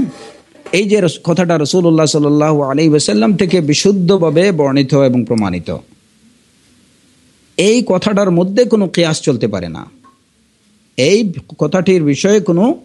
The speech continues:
কিয়াস নেই, কারণ এই বিষয়টা প্রত্যেক নেশা জাতীয়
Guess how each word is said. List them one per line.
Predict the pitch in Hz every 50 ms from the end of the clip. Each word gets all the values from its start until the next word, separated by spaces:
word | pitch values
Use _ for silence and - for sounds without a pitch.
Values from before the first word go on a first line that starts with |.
| _ _ _
কিয়াস | - 180 170 165 165 156 -
নেই, | - 120 104 85
কারণ | - - 143 151 185 214 185 160 - _
এই | - 165 160
বিষয়টা | 139 143 - 214 208 202 202 180 190 - - _ _ _ _ _ _ -
প্রত্যেক | 165 156 - - _ - 214 226 233 247 233 - _ _ _ _ _ _ _ _ _ _ _ _ _ _ _ _ _ _ _ _ _ _ _ _ _ _ _ _ _ _ _ _ _ _ _ _ _ _ _ _ _ _ _ _ _ -
নেশা | - 127 139 151 - - 214 214 208 208 - - _ _ _ _ _ _ _ _ _ _ _ _ _ _ _ _ _ _ _ _ _ _ _ _ _ _ _ _ _ _ _ -
জাতীয় | 147 139 151 151 151 - 160 156 151